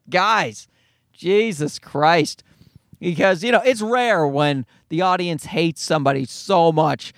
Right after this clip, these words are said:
that they will gla-, gladly listen to you cut her down. You know, so I, I don't know. I just, it's just I don't really want the show to turn into that ever. I have material, you know. I wanna,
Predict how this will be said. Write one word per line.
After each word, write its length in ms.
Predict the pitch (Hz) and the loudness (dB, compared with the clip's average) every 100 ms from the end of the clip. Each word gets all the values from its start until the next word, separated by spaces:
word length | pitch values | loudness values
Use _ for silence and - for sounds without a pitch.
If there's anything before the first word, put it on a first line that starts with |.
| _ | _
that 120 | 151 156 | -2 2
they 120 | 170 | 2
will 160 | 160 | 0
gla-, 640 | 131 165 156 180 180 180 - 135 | -4 -8 -2 2 2 0 -6 -10
gladly 640 | 196 226 233 165 135 - _ - | -2 2 2 0 -6 -8 _ -8
listen 400 | 170 190 - 143 | 0 0 0 -4
to 100 | 135 | -2
you 200 | 139 117 _ | -2 -4 _
cut 220 | - 185 | -4 -2
her 120 | 165 131 | 0 0
down. 400 | 143 139 107 - _ _ _ _ _ | 0 0 -4 -12 _ _ _ _ _
You 100 | 160 | -4
know, 160 | 165 185 | 0 0
so 400 | 233 220 220 175 - | 2 2 2 -2 -8
I, 240 | 185 185 - - | -4 -4 -6 -4
I 260 | 247 262 | 0 2
don't 280 | 208 143 131 | 2 0 -2
know. 240 | 123 117 117 | -4 -6 -2
I 140 | 214 | -2
just, 280 | 285 202 - _ - _ _ _ _ _ _ _ _ _ - | -2 -4 -8 _ -20 _ _ _ _ _ _ _ _ _ -6
it's 140 | 247 | -6
just 240 | - 302 294 | -4 0 0
I 120 | 240 - | -2 -2
don't 380 | 311 330 320 240 | 0 2 0 -2
really 340 | 202 247 240 214 | -2 -2 0 0
want 260 | 175 185 | 0 0
the 100 | 180 | 0
show 380 | 143 - 156 160 | -4 0 2 2
to 100 | 160 | 0
turn 300 | - - 143 | -4 -4 -4
into 280 | 139 156 151 | -4 -4 0
that 260 | 143 143 - | 2 0 0
ever. 300 | 131 156 175 | 0 2 4
I 120 | 233 294 | 4 2
have 260 | 269 285 | 0 -2
material, 720 | 240 262 - 233 226 165 92 | -2 -4 0 2 2 0 -4
you 140 | 127 147 | -8 -4
know. 140 | 185 | 0
I 140 | 233 262 | 0 2
wanna, 400 | 247 254 240 | 2 0 -2